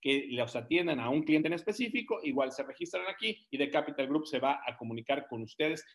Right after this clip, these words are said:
para poder atender sus créditos hipotecarios en los Estados Unidos. Eso es también importantísimo que lo sepan. Ahora, también tenemos un gran proyecto que es, eh, los proyectos de E B cinco.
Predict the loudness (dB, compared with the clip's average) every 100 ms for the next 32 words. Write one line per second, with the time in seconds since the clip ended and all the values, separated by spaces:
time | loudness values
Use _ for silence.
0 | -4 -2 -2 -2 2 2 0 -2 -2 -2
1 | -4 -6 -4 -4 -8 -16 -20 _ -2 -2
2 | -2 -8 _ _ _ _ 2 2 2 -2
3 | -4 -6 0 0 0 -6 -8 0 0 0
4 | -6 -10 0 0 0 -4 -4 0 0 0
5 | -6 -4 -4 -4 -4 -4 -4 -4 -6 -10
6 | _ -4 -2 -2 -4 -4 -10 -14 _ 6
7 | 8 8 6 0 -2 0 4 4 4 2
8 | 2 0 -2 -2 2 2 2 0 0 0
9 | 2 0 0 -2 -2 -8 _ 2 4 4
10 | 0 -6 -14 -2 2 4 4 0 -2 2
11 | 4 2 0 0 0 0 -2 0 0 -2
12 | 4 4 6 4 2 0 -2 -2 -6 -16